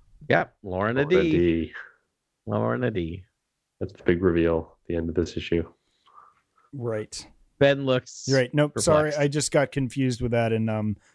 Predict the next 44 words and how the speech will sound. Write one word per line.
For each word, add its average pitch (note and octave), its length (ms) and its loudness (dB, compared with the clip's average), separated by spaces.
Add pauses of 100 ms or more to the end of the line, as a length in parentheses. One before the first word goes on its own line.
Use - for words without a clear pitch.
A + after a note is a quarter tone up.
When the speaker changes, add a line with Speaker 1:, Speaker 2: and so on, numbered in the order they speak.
(100)
Speaker 3:
Adventures A2+ 520 -2
for G#2+ 140 -4
a G#2 60 -2
second, G#2 300 -4
and A#2 80 -4
I A2+ 60 0
was A2+ 120 -2
like, G#2 140 -4
"Wait, D3+ 160 4
no, C3+ 160 4
it's." B2+ 180 2
And C3 80 4
I C3 180 4
Speaker 1:
Oh, A#2+ 40 2
Speaker 3:
was A#2 100 -2
like, B2 80 -2
Speaker 1:
okay. A2 140 2
Speaker 3:
"Oh G2+ 40 2
yeah, A2+ 140 -8
yeah, G#2 120 -14
yeah, F#2+ 120 -20 (100)
yeah, - 120 -20
Lorna E2+ 180 -20 (100)
Dee." D2+ 140 -20 (120)
Speaker 1:
Yeah, A#2+ 200 4
yeah. G#2+ 240 -2 (220)
There's A#3+ 200 4
th-, G3+ 180 -4
actually, A#3 320 2
that's - 140 0
a F#3 40 -10
good E3+ 100 0
point. D#3+ 220 2 (220)
Both G#3 300 4
issues F3 480 -2 (340)
end D3+ 420 2
with C3+ 160 0
a C3 60 2
reveal. G#2 500 0
Speaker 3:
Yeah. G#2 220 -8 (280)
Speaker 2:
Yeah. F2 360 4
Speaker 1:
<laughs> - 20 2
Yeah. C3+ 180 2 (440)
Yeah. A2+ 200 2